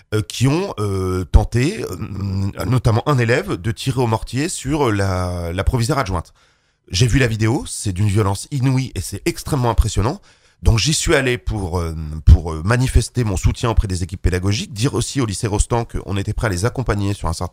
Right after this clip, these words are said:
par un certain nombre de dispositifs. Le vice-président de la région est venu aussi, je me suis entretenu avec Valérie Pécresse puisque c'est un lycée, ça dépend de la région.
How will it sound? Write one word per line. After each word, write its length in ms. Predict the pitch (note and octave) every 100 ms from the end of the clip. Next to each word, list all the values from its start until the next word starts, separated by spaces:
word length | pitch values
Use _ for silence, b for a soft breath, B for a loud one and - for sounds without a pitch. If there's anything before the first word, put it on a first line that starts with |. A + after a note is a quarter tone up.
| _
par 140 | F#2+
un 40 | F#2
certain 260 | F#2 F#2+
nombre 100 | F#2
de 80 | F2
dispositifs. 640 | D#2+ - F2 F2 - - b b b b b b
Le 140 | - -
vice-président 600 | A#2+ D3+ - C3+ A#2+ B2+
de 40 |
la 60 | A#2
région 300 | A2 G#2 A2+
est 40 |
venu 140 | F2+ F#2+
aussi, 220 | G2 G#3
je 100 | E3
me 60 | A2
suis 100 | G#2
entretenu 320 | - A2+ A#2
avec 140 | F#2+
Valérie 260 | F#2+ G2+ G#2
Pécresse 320 | G#2+ A2 G#2+
puisque 240 | - -
c'est 160 | - F#2
un 60 | F#2+
lycée, 320 | A2+ - A2+
ça 100 | -
dépend 220 | F2 G#2
de 60 | G2
la 40 |
région. 320 | F2 F2+ D3+